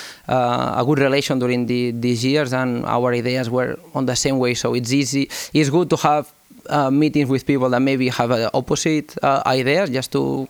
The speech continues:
contrast and, and learn, but also people who have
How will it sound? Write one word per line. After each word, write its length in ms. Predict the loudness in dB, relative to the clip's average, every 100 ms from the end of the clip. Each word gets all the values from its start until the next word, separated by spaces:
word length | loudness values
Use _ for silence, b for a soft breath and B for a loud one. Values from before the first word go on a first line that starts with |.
| _ _ _
contrast 600 | -2 0 2 2 2 0
and, 160 | -2 -2
and 220 | -2 0
learn, 260 | 0 0
but 160 | 0 0
also 300 | 0 -2 -2
people 400 | -4 -2 -2 -2
who 120 | -2
have 260 | 0 -2